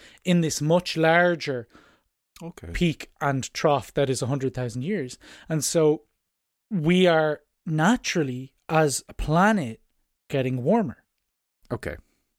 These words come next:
Speaker 1: And so
Speaker 2: <laughs>
Speaker 1: there is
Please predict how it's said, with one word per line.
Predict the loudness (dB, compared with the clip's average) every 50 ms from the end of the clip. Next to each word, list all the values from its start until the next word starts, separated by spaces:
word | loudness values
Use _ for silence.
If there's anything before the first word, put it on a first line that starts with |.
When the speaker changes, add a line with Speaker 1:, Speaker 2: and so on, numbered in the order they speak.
| _ _ _ _ _ _ _ -10 -2
Speaker 1:
And | 0 0 0 0 -2
so | -2 2 2 4 4 4 2 0 -6 _ _ _ _ _ _ _ _ -12
Speaker 2:
<laughs> | -12 -12 -12 -16 -14 -4
Speaker 1:
there | 0 2 4 4 4
is | 4 2 0 -4